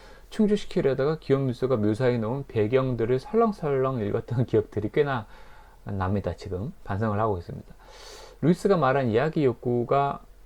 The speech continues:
이게 아닐까라는 이제 짐작을 해보는데요.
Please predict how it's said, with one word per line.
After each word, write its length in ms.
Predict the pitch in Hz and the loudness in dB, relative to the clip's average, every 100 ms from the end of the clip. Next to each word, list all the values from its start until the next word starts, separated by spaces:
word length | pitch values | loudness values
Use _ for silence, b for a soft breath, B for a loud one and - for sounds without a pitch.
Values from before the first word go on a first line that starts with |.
| - - - - | -20 -20 -20 -6
이게 260 | 123 123 180 | 0 6 6
아닐까라는 880 | 98 95 - 90 95 107 101 101 98 | 4 -4 -6 -10 -8 -6 -4 -4 -4
이제 120 | 101 | -4
짐작을 380 | - 104 104 131 | -4 -2 0 0
해보는데요. 480 | 127 90 85 101 | -2 -4 -6 -8